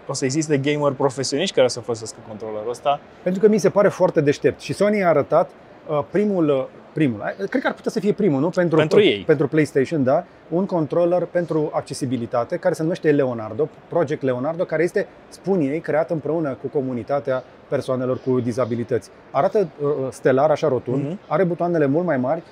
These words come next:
Speaker 2: și este customizabil complet. Uh,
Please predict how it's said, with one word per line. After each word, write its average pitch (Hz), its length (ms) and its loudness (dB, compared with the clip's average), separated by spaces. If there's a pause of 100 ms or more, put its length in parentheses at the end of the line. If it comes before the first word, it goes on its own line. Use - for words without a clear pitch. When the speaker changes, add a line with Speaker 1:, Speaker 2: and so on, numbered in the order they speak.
(180)
Speaker 2:
și 156 280 0
este 190 240 2
customizabil 143 840 0 (260)
complet. 135 420 0
Uh, - 580 -10